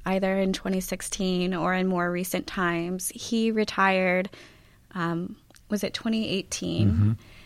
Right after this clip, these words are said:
Speaker 1: And he now lives near Phoenix. He recently purchased a house there.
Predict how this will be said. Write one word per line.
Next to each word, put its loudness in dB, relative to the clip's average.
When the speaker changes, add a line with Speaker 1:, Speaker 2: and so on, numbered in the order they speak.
Speaker 1:
And 2
he 2
now 6
lives 2
near 2
Phoenix. -2
He -2
recently -2
purchased -6
a 0
house 0
there. 0